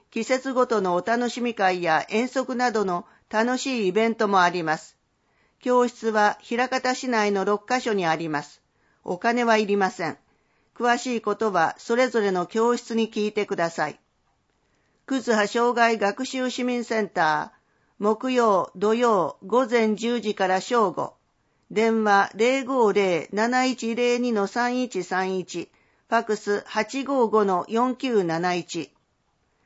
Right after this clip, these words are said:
サンプラザ障害学習市民センター、木曜、土曜、午後七時から九時。電話八四六の五五五七、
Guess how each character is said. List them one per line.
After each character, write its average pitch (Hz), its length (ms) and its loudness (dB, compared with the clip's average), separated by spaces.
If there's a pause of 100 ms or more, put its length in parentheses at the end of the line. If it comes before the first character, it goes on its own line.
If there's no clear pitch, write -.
(120)
サ 247 260 0
ン 240 60 -2
プ 247 120 0
ラ 220 140 4
ザ 196 140 2
障 233 280 0
害 220 240 4
学 202 280 -2
習 254 260 -4
市 247 140 -6
民 247 220 -2
セ 233 180 0
ン 202 60 -4
タ 156 460 2 (480)
ー、 - 40 -6
木 233 320 0
曜、 240 340 4
土 220 220 2
曜、 220 440 2
午 233 220 2
後 208 160 2
七 220 320 2
時 202 140 -4
か 185 100 0
ら 175 160 2
九 226 200 -6
時。 - 220 -10 (480)
電 226 340 2
話 202 260 4
八 226 360 -6
四 254 240 0
六 220 280 -2
の 208 180 2
五 233 260 2
五 233 320 4
五 220 240 2
七、 202 340 -2